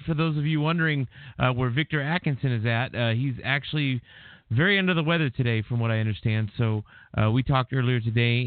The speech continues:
and, uh, he decided that it would be best for his health, uh, to sit this week out. So for today, uh, it'll just be Michael and I covering, uh, the action. So let's jump right into it. Um, there was some, uh,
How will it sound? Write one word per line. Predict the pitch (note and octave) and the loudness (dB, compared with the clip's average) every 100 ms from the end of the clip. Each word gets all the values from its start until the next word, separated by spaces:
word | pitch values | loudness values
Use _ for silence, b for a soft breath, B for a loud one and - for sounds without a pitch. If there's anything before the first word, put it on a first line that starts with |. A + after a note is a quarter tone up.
| A2+ G#2+ G#2+ | 0 2 2
and, | G#2 | 0
uh, | - G#2+ G#2 | 0 0 2
he | A2 | 0
decided | A2+ G#2 A#2+ A2 G#2 | 0 0 0 0 0
that | |
it | G#2+ | 0
would | G#2 G#2 | 0 -2
be | |
best | G2 A#2+ - | 0 0 -2
for | A#2 A2+ | -2 0
his | D#3 C#3 | 0 0
health, | B2+ A#2 - B B B | -2 -2 -8 B B B
uh, | A#2 A2+ | 0 0
to | G#2+ - | 0 -2
sit | B2+ | -2
this | B2+ G#2+ | -2 0
week | A#2+ G#2+ | -2 0
out. | A#2+ G#2+ - | 0 -2 0
So | B2 A2+ A#2 - B B - | 0 0 -2 -6 B B -2
for | C3+ | -2
today, | - D3 E3 F3+ D3+ | 0 0 2 0 0
uh, | B2 B2 | 0 0
it'll | A#2+ | -2
just | A#2 B2 | -4 -4
be | C#3 | -2
Michael | B2 C3 C3+ | 0 -2 -2
and | B2+ | 0
I | B2+ | -2
covering, | B2 C3 A#2+ B2 A#2+ A2+ B B B | -2 -2 0 0 0 -4 B B B
uh, | A2 A2 | 0 2
the | A2 A#2+ | 2 2
action. | C3 A#2+ A2 G2+ | 0 -2 -4 -4
So | B2 | -2
let's | C#3+ C#3+ | -2 0
jump | F#3 F#3 | -2 0
right | G3+ F3+ | 0 -2
into | C#3+ - E3+ | -2 -2 -2
it. | A#2 A2+ _ B B B | 0 -2 _ B B B
Um, | B2 A#2+ A2+ A#2+ | 0 2 0 -2
there | B2+ E3+ | -2 0
was | G3 E3+ | 0 0
some, | F3+ D#3 D3 | 2 2 4
uh, | C3+ B2 B2 | 2 2 0